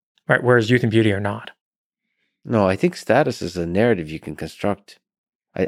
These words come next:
Speaker 2: I don't think status is real.
Speaker 1: I don't know. I, I just think that that's why it's harder. You know, yeah, maybe it is my biases.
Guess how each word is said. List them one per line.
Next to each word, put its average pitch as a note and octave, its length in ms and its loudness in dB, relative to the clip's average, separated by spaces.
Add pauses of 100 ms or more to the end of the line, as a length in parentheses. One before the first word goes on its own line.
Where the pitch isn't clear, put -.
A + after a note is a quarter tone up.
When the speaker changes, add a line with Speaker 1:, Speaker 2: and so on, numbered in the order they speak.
Speaker 2:
I A2 80 0
don't A2 200 0
think C#3+ 140 0
status A2+ 420 0
is E2 140 -6
real. F#2 400 -2 (2000)
Speaker 1:
I C4+ 120 4
don't A#3 160 4
know. G#2+ 260 0 (260)
I, A3+ 180 2
I A3+ 40 2
just C4+ 220 0
think E3 200 2
that B2+ 100 -4
that's A2 240 0
why G#2+ 120 -6
it's G#2+ 120 -8
harder. B2 380 -4 (100)
You F4+ 100 2
know, G4 120 2
yeah, G#4 120 2
maybe F3 280 2
it D#3 80 2
is B2 120 0
my G#2+ 120 0
biases. G2 560 -10